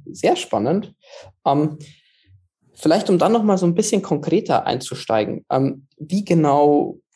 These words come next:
gestaltet sich das? Also ihr habt bei euch quasi, werdet dann wahrscheinlich auch ein bisschen, ähm, Ressourcen freimachen, aber wenn ich mir jetzt zum Beispiel einen Doktoranden, das Beispiel, ähm, anguck,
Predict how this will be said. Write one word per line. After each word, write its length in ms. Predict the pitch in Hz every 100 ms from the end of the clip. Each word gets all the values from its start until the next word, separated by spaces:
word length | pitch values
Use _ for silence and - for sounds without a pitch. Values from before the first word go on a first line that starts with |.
| -
gestaltet 440 | 160 - 147 135
sich 160 | - -
das? 220 | - -
Also 160 | -
ihr 140 | 151 160
habt 180 | 175 -
bei 80 |
euch 320 | 143 - - -
quasi, 380 | 135 160 156 -
werdet 300 | 147 147 -
dann 100 | 139
wahrscheinlich 400 | 139 - - -
auch 140 | 156
ein 80 | 165
bisschen, 480 | 151 147 - 143 139
ähm, 180 | 139 135 -
Ressourcen 580 | 147 147 - 170 170 135
freimachen, 800 | - - 180 208 214 - 220 233 - - _
aber 180 | - 151
wenn 140 | 151 156
ich 160 | 156
mir 80 | 160
jetzt 180 | 139 -
zum 140 | 147
Beispiel 420 | 135 139 - 147
einen 140 | 135 131
Doktoranden, 880 | 135 135 135 135 180 190 190 185 -
das 200 | - -
Beispiel, 480 | 151 160 - 147 -
ähm, 220 | 147 - _
anguck, 460 | 175 170 185 185